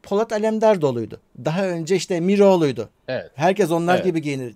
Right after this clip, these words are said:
Speaker 1: Gençlerin ben daha çok
Speaker 2: Evet.
Speaker 1: dizilerden etkilendiğini söyleyebilirim o zaman. Böyle bu bakış açısıyla ve,
Speaker 2: Evet.
Speaker 1: e, televizyonda bunlar gençlerin her zaman en çok izleyebileceği saatlerde yayınlandı. Şimdi burada zaten bir
Speaker 2: Ee,
Speaker 1: ikiyüzlülük var.
Speaker 2: doğru.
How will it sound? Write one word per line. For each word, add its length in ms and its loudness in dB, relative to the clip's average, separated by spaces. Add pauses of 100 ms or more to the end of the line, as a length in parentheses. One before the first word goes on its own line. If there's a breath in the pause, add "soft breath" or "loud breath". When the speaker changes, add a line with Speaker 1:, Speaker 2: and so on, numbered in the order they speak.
(140)
Speaker 1:
Gençlerin 640 -4
ben 240 -2
daha 240 0
çok 160 -2
Speaker 2:
Evet. 120 -10
Speaker 1:
dizilerden 460 -2
etkilendiğini 560 -4
söyleyebilirim 560 -8
o 60 -12
zaman. 200 -16 (280)
Böyle 240 -8
bu 120 -6
bakış 220 -8
açısıyla 440 -8
ve, 220 -2
Speaker 2:
Evet. 160 -10 (160)
Speaker 1:
e, 60 -12
televizyonda 720 -2
bunlar 280 -6
gençlerin 480 -6
her 260 2
zaman 320 -2
en 180 -4
çok 240 -8
izleyebileceği 600 -6
saatlerde 560 -2
yayınlandı. 460 -10 (440 soft breath)
Şimdi 260 -12
burada 260 -2
zaten 380 -4
bir 60 -8
Speaker 2:
Ee, 20 -6
Speaker 1:
ikiyüzlülük 580 -4
var. 100 -12
Speaker 2:
doğru. 260 0